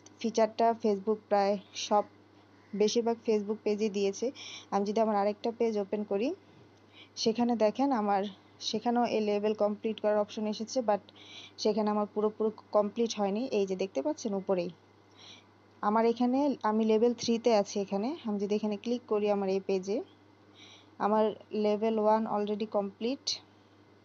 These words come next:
এখন বাকি আছে এই যে দেখেন level ওয়ান complete, level two complete,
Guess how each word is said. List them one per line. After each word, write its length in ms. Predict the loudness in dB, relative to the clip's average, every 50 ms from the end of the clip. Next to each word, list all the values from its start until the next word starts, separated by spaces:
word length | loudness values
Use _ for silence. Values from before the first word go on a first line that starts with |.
| _ _ -20 -20 _ _ -20 _ -18 -8 -4
এখন 220 | -4 -2 -2 0 0
বাকি 260 | 2 0 0 -2 -4 -6
আছে 160 | -6 -4 -6 -8
এই 60 | -6
যে 120 | -6 -8 -10 -10 -14 -18 -20 -20 -20 -2 0
দেখেন 220 | 2 2 4 4 4
level 320 | 4 4 4 2 2 2 2
ওয়ান 180 | 2 2 2 0
complete, 460 | -2 -2 -2 -2 -2 -2 -2 -2 0 0
level 260 | 0 0 0 -2 -4
two 140 | -4 -4 -4
complete, 460 | -2 -2 -2 -4 -4 -4 -6 -6 -6